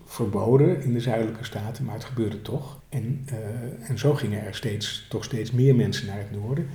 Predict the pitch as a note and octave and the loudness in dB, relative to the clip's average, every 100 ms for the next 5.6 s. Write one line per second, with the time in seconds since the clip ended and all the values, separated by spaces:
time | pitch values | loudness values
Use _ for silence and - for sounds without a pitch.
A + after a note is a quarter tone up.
0 | - - C#3 B2 D#3+ C#3 C3 C3 A#2+ A2+ | -14 -8 -4 0 0 4 4 4 2 2
1 | - F3+ C3 G#2 - - - - C#3 A2+ | 6 8 8 4 0 -10 -18 -2 0 0
2 | A2+ B2+ A2 G#2+ A#2+ A#2+ A#2 - - G#2+ | 2 2 2 2 2 2 0 -4 -2 0
3 | C3+ G3 - - - _ _ - G#2 A2 | 0 -2 -6 -12 -18 _ _ -8 -6 -4
4 | B2+ A#2 G#2 G#2+ F#2+ C3 C3+ - F#2+ F2 | -4 -2 -2 -4 0 0 2 -2 -4 -6
5 | - - - G#2 G#2 | -8 -10 -10 -8 -6